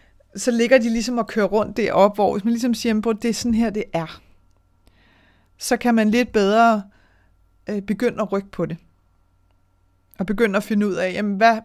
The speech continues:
har jeg så tænkt mig at gøre? Er der noget, jeg skal undersøge? Så undersøger jeg det. Hvis der er noget konkret, jeg allerede ved, jeg skal gøre nu, så gør jeg det nu."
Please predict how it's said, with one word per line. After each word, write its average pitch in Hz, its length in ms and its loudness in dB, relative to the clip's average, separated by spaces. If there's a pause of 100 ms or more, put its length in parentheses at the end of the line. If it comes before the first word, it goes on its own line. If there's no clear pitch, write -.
(180)
har 208 100 -2
jeg 190 120 0
så 202 80 -6
tænkt 185 300 -6
mig 185 100 -6
at 160 80 -10
gøre? 127 340 -4
Er 180 40 0
der 180 100 0
noget, 180 180 0
jeg 180 100 0
skal - 240 -8
undersøge? 247 640 0
Så 208 200 -6
undersøger 226 640 0
jeg 196 100 -4
det. 208 80 -6
Hvis 196 140 -8
der 180 100 -6
er 175 60 -4
noget 185 200 -4
konkret, 196 460 -6
jeg 185 80 -4
allerede 185 260 -2
ved, 185 80 -4
jeg - 100 -6
skal 170 140 -14
gøre 165 200 -4
nu, 202 180 -4
så 208 160 -14
gør 170 220 -6
jeg - 180 -4
det - 120 -12
nu." - 140 -12